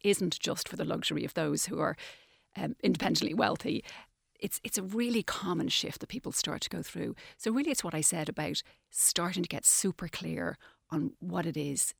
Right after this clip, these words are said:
that actually you en-, really enjoy doing, what's, what matters to you, what's fulfilling to you.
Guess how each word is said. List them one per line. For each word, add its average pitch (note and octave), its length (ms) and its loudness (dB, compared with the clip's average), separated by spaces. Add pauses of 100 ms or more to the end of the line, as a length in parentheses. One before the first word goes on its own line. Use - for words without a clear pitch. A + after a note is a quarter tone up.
(160)
that - 180 -8
actually - 720 0
you - 180 -4
en-, - 280 0
really F3+ 260 4
enjoy - 260 0
doing, D3 220 -2
what's, G3 280 -4
what - 160 -4
matters D#3 380 -4
to D#3 120 -2
you, D3+ 100 2
what's - 280 -4
fulfilling C#3 460 -4
to - 140 -4
you. - 220 -4